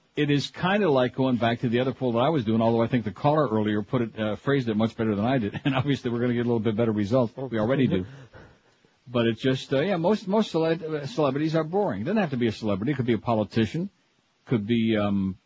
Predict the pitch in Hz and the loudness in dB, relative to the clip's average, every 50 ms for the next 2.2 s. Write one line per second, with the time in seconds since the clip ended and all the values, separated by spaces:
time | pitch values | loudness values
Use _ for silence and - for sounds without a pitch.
0 | _ _ _ _ - - - - 202 220 180 185 220 214 - 208 214 208 208 233 | _ _ _ _ -20 -16 -8 -6 -6 -6 -4 -2 -4 -2 0 0 0 2 2 0
1 | 269 302 247 175 117 90 78 76 90 104 123 160 214 226 - _ _ _ _ - | 0 0 0 0 0 0 -2 -4 -2 0 0 0 0 -2 -6 _ _ _ _ -6
2 | 107 95 87 - | -6 -6 -6 -8